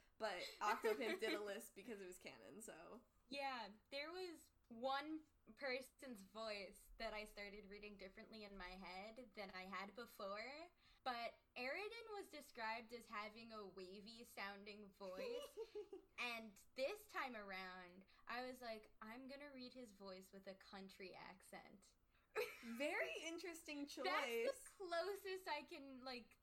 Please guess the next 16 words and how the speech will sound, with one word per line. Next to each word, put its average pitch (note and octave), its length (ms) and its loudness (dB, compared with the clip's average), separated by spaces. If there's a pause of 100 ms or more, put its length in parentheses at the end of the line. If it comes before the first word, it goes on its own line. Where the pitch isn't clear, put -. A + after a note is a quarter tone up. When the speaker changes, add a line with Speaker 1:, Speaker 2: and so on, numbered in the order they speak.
(100)
Speaker 2:
think B3 280 -2 (120)
to C#4+ 100 -8
be, A3+ 220 -6
like, G#3+ 220 -4 (260)
wavy, G3 580 -8 (360)
you A#3 220 -2
know? A#3+ 420 -6 (560)
Speaker 1:
Huh. D4+ 240 -6 (240)
I D4 100 6
guess G4+ 160 -2
I, C#4+ 380 4
I C#4 80 -4
read D4+ 160 -2
his A#3 400 -2
like G#3 240 -2
Octopimp's A#3+ 1040 -6